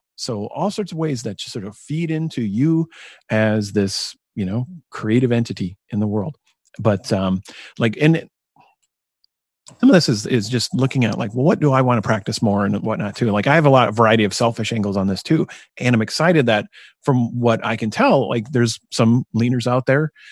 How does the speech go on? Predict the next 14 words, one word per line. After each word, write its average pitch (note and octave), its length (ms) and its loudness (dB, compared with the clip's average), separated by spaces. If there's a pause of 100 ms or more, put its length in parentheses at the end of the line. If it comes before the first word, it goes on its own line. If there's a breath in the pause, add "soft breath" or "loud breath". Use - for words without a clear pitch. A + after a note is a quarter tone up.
(180 loud breath)
who F3+ 120 6
have D#3 100 4
been F#3+ 160 4
reacting G3+ 420 2
to C#3+ 80 0
this A2+ 220 0
and B2+ 100 -2
seem, E3 420 0 (140)
you D#3 100 -4
know, C#3 160 -2
interested C#3 440 -2
and G#2 120 -2
intrigued. A2 440 -2
So G#2+ 380 -2